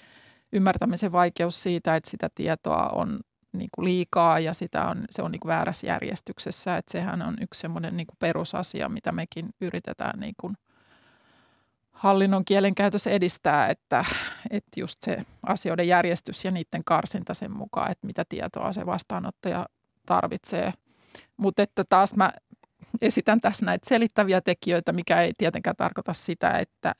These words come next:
eikö sitä tarvitsisi parantaa, mut et voi olla myöskin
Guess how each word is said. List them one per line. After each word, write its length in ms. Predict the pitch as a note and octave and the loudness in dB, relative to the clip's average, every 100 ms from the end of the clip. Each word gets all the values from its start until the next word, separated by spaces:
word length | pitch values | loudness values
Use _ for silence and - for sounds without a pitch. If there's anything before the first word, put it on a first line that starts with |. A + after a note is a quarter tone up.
| - | -6
eikö 260 | F#3+ F3+ | -6 -2
sitä 300 | - G#3+ - - _ _ _ _ _ | -2 -2 -4 -6 _ _ _ _ _
tarvitsisi 360 | - F3+ F#3 - _ _ - | -6 -4 -4 -6 _ _ 2
parantaa, 520 | G3 F#3 E3+ E3+ F#3 | 4 4 2 2 2
mut 220 | F#3 - | 2 -2
et 100 | - _ _ G#3+ | -2 _ _ 0
voi 220 | G#3+ D3 | 4 6
olla 180 | G3+ G3 | 6 6
myöskin 380 | G#3 G3+ - | 4 2 -2